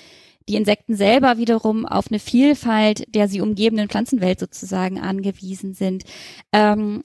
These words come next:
aber wenn man das Ganze jetzt mal von der anderen Seite betrachtet, was hat es denn für Auswirkungen vielleicht auch auf die Landwirte oder auf die Landwirtschaft, ähm, dass es eine Vielfalt an, an Insekten gibt, eine Vielfalt an Bestäubern?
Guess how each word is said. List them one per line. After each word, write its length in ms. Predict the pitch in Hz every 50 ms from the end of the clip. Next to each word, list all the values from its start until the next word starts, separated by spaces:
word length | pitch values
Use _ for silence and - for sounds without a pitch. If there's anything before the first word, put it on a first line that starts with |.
| -
aber 220 | - 208 208 214 202
wenn 80 | 214
man 120 | 220 226 233
das 120 | 233 -
Ganze 280 | - 220 233 - - 233
jetzt 140 | 220 - -
mal 120 | 220 214
von 160 | - 226 220
der 140 | 214 208 -
anderen 360 | - 214 254 285 277 269 254
Seite 320 | 214 226 214 220 - 233 -
betrachtet, 600 | - - - - - 226 226 - - - - - - - - - - - - - - _ _ _ _ -
was 240 | 226 220 208 -
hat 140 | 233 240 -
es 180 | 262 240 - -
denn 460 | 233 220 220 220 214 214 214 - - - - - -
für 800 | - - - - - - - - 220 214 208 208 202 202 - - - - - -
Auswirkungen 800 | - - 208 254 269 - - 277 277 277 277 269 254 254 247 240
vielleicht 320 | - 240 233 240 - 233
auch 100 | 220 -
auf 220 | - - 220 -
die 80 | - 220
Landwirte 920 | 202 202 196 247 285 277 - 269 254 247 - - 240 226 240 233 226 -
oder 220 | - - 185 - -
auf 100 | - -
die 100 | - 202
Landwirtschaft, 640 | 196 202 - - - - - 220 240 277 - - - - - - - - - _ _ _ -
ähm, 580 | 226 220 220 220 220 220 214 214 214 214 214 - -
dass 160 | 220 208 -
es 140 | 220 - -
eine 100 | 220 208
Vielfalt 720 | - - - 240 262 269 - - 220 220 214 208 - -
an, 600 | - 202 202 208 208 208 208 208 202 202 202 - - - - - _ _ _ _ _ _ _ _ _ _ _ _ _ _ _ _
an 140 | - 214 190
Insekten 420 | 190 196 262 320 - _ - 339
gibt, 220 | 196 185 - _
eine 60 | 208 214
Vielfalt 380 | - 240 240 - 226 208 -
an 140 | - 202 202
Bestäubern? 640 | 202 202 - - 202 202 247 311 277 214 190 190 196